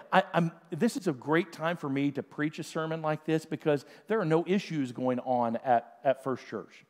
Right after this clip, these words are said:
Let, let, I, I wanna, I wanna put your mind at ease. I'm not preaching this sermon because there are issues going on. No, I'm preaching the sermon now because there aren't <laughs> issues like this going on. And so this is the best time for me to say things like this.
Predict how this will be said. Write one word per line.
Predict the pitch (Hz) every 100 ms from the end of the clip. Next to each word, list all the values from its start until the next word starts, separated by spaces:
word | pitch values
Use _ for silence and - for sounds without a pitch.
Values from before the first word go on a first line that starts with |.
| -
Let, | 139 139
let, | 151 151 143
I, |
I | 147 147
wanna, | 151 160 - - - -
I |
wanna | 180
put | - - 190 190
your | 156
mind | 143 147 170 139
at | 135
ease. | 165 147 127
I'm | 139
not | 180 190
preaching | 190 196 175 143
this | 131
sermon | - 196 165 135
because | 139 147 143 - - -
there | 131 143
are | 131 -
issues | 220 - 143 135 123
going | 131 147
on. | 151 127 - -
No, | 190
I'm | 151
preaching | 143 240 240 185
the | 139
sermon | - 170 135
now | 123 208 160 135
because | 151 202 190
there | 202 202
aren't | 226 277 -
<laughs> | 170
issues | 208 180 151 160
like | 139 -
this | 147 127
going | 143 139 131
on. | 120 101 - - -
And | 143
so | 175
this | 170 180 180
is | 151
the | 143
best | 165 - -
time | 165 151 127
for | 131
me | 127
to | 123
say | - 139
things | - 123 117 -
like | 117 107 -
this. | 120 104